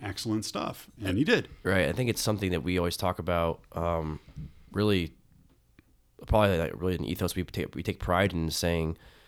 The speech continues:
Speaker 2: that a retailer, a bar, is buying us as ambassadors as much as they're buying the brand,
Speaker 1: Mm-hmm.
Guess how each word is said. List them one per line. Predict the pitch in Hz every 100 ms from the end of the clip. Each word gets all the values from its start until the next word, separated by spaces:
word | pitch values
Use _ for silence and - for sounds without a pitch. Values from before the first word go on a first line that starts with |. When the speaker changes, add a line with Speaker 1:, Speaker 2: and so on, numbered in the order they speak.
| _ -
Speaker 2:
that | 78 85 -
a | -
retailer, | 90 110 - 107 98 95 92 92 _ _ _ _
a | -
bar, | 101 110 101 92 87 - _
is | 85
buying | 90 - 92 87 80 76 -
us | - 92 -
as | -
ambassadors | 82 82 78 - 82 76
as |
much | 80 -
as |
they're | 80
buying | 71 71 69 -
the |
brand, | - - 71 - -
Speaker 1:
Mm-hmm. | 120 104